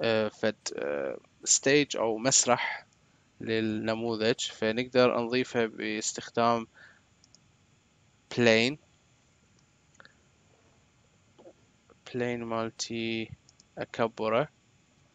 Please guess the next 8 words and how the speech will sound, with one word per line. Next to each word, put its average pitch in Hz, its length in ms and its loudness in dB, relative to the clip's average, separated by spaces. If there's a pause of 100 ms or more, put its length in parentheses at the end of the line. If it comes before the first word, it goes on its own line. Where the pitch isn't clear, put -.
(2750)
وإذا 110 800 -6 (120)
أروح 113 260 -4
الكاميرا 123 580 -2
يشوفون 113 460 -10
هسه 120 460 -4 (1700)
بدت 113 320 -2
الأمور 113 680 -6 (1900)
تكون 117 580 -6